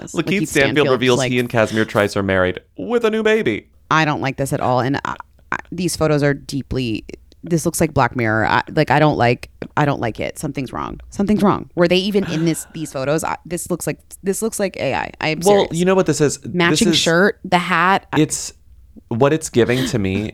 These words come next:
Speaker 2: is that
Speaker 1: I'm scared. It's
Speaker 2: well,
Speaker 1: getting
Speaker 2: it's
Speaker 1: scared.
Speaker 2: giving rushed and it's giving sag workaround because he's out here trying to promote Haunted Mansion, which is flopping like crazy. And I think that it's like,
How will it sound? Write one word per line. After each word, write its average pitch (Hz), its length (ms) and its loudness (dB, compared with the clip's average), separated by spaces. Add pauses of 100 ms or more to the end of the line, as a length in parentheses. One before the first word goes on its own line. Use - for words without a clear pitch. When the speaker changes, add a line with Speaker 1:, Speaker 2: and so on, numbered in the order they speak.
Speaker 2:
is 107 220 2
that 95 320 2
Speaker 1:
I'm - 60 -18
scared. - 300 -14
It's - 160 -20 (400)
Speaker 2:
well, 143 140 4
Speaker 1:
getting 202 120 4
Speaker 2:
it's - 80 -6
Speaker 1:
scared. 131 180 2
Speaker 2:
giving 156 220 -2 (220)
rushed 95 640 0 (340)
and 117 140 2
it's 110 140 -4
giving 107 540 0 (560)
sag 87 380 0
workaround 127 680 -2 (360)
because 135 520 0
he's 175 260 -2
out 127 160 2
here 113 140 0
trying 107 260 0
to - 60 -8
promote 98 240 0
Haunted 98 360 0
Mansion, 92 320 -2
which 87 120 -4
is 90 220 -8
flopping 95 420 -2
like 85 220 -4
crazy. 90 580 -2 (460)
And 131 140 2
I 139 100 0
think 147 240 -2
that 147 100 2
it's 135 140 0
like, 123 240 2